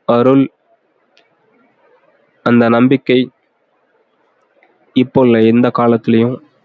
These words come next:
நிலைச்சிருக்கும். So,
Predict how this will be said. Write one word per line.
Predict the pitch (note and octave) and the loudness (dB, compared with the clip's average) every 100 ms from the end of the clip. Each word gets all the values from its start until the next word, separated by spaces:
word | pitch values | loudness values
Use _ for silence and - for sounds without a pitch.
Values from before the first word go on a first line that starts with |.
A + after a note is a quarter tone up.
| _ _ - | _ _ -4
நிலைச்சிருக்கும். | A#2 A2+ - A#2+ - A2+ A#2+ - _ _ _ _ _ _ _ _ _ _ _ _ _ _ _ | -2 -2 -2 -4 -2 -2 -2 -6 _ _ _ _ _ _ _ _ _ _ _ _ _ _ _
So, | - C#3+ B2 B2+ | -6 0 2 2